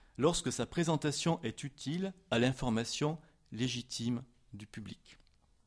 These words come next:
C'est cette exception qui permet de diffuser dans les médias des photographies de guerre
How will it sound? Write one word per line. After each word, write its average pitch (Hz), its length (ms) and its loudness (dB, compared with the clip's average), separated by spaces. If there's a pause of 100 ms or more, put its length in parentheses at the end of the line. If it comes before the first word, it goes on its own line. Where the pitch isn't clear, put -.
(600)
C'est 175 160 10
cette 151 200 8
exception 190 580 4
qui 135 300 -2
permet 139 420 4
de 113 100 2
diffuser 135 720 4 (280)
dans 113 140 2
les 117 120 6
médias 120 340 6
des 101 100 -2
photographies 107 560 0
de 101 100 2
guerre 123 480 6